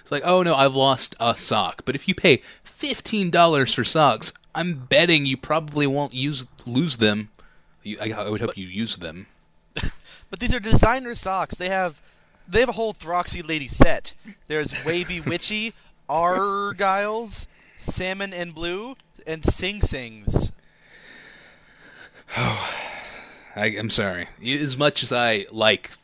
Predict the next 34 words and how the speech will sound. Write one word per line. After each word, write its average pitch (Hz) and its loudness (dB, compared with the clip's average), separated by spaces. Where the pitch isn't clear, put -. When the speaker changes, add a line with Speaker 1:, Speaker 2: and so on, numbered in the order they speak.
Speaker 1:
the, 104 -2
the 95 -8
phrase 104 2
Throxy 110 2
Lady, 85 -8
I 95 0
cannot 98 4
get 101 -4
on 92 -8
board 92 -4
with 92 -8
the 92 -10
sponsorship. 90 -8
So 87 -12
Speaker 2:
Wasn't 240 -10
Throxy 139 -6
Lady 170 -4
a 139 -2
song 143 -8
by 151 -2
the 123 -2
Guns 120 -12
N' 120 -12
Roses 120 -10
or 135 -14
something? 143 -14
Speaker 1:
Um, 110 -2
the 113 -2
Gun-, 110 0
<laughs> - -10
the 120 2
Guns 123 2
N' 123 2
Roses? 143 2